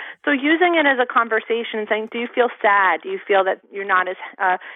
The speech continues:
you can't laugh as much as you used to at the same sort of things?" Making it conversive and accessible. And then we also use screening tools, and one of the ones that's most prominently used is called the Edinburgh, um, Postnatal Depression Scale.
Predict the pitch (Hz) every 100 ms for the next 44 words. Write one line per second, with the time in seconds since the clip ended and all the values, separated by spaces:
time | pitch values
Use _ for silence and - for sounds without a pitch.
0 | - 220 262 214 214 196 214 220 185 185
1 | 175 - 175 175 175 185 - 165 170 160
2 | - 180 175 175 180 165 165 - 165 -
3 | - - - 254 339 359 370 349 - 247
4 | 233 240 226 196 185 185 - 190 190 160
5 | 92 - - - 277 294 359 349 339 349
6 | 381 381 294 254 - 233 254 254 226 -
7 | 269 240 190 208 220 254 330 311 254 240
8 | 214 208 - 214 208 220 - - 208 190
9 | 190 185 - 190 185 180 180 - 190 190
10 | - 196 202 190 185 180 175 170 170 170
11 | - 196 180 185 175 175 170 - - 185
12 | - 175 - - 160 -